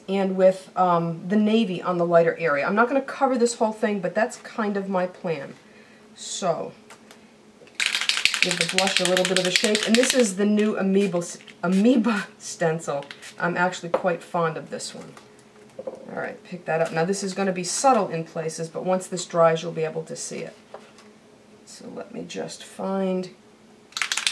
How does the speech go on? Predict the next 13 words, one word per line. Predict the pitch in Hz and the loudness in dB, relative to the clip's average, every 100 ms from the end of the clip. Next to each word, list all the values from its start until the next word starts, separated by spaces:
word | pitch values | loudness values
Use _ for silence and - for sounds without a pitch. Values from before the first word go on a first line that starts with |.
| - - - - - | -4 -4 -4 -2 0
the | 170 170 | 0 2
navy, | 180 214 240 269 | 4 4 4 2
which | 277 - - - - - - - - - 175 165 | 0 -6 -4 -6 -4 -6 -4 -6 -4 -8 -4 -2
I | 165 | 2
know | 165 | 4
I | 165 | 4
wanna | 165 165 | 2 -2
put | 160 - 165 | -6 -10 -10
in | 160 | -10
here. | 160 190 226 233 - - - - - - - - - - - - - - - - - - - - - - - - - - - - - - - - - - - - - - | -8 -6 -6 -8 -16 -20 -20 -20 -20 -20 -20 -20 -20 -6 -4 -4 -10 -20 -20 -20 -18 -18 -18 -20 -20 -20 -20 -20 -20 -20 -20 -20 -20 -20 -20 -20 -20 -20 -20 -20 -20 -14
That's | - 147 143 - | -8 -8 -8 -10
really | 170 165 156 147 143 | -6 -4 -6 -8 -12
cool. | - 156 - | -12 -10 -10